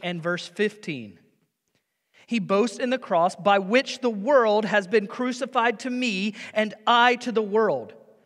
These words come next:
For neither circumcision counts for anything nor uncircumcision,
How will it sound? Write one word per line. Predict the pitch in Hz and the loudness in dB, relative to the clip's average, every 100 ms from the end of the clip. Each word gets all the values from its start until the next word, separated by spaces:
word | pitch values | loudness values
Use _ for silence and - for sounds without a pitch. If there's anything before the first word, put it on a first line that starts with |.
| _ - | _ -20
For | - 247 | -6 -2
neither | 233 269 262 | 2 2 2
circumcision | 254 240 247 277 262 269 269 | 2 2 2 0 -4 -4 -4
counts | 247 254 247 | -2 -4 -4
for | 240 | -8
anything | 226 247 277 302 294 | -4 -4 -4 -4 -4
nor | 254 247 247 | 0 0 0
uncircumcision, | 233 247 233 180 156 139 139 120 107 | -2 -2 -4 -4 -6 -10 -12 -12 -18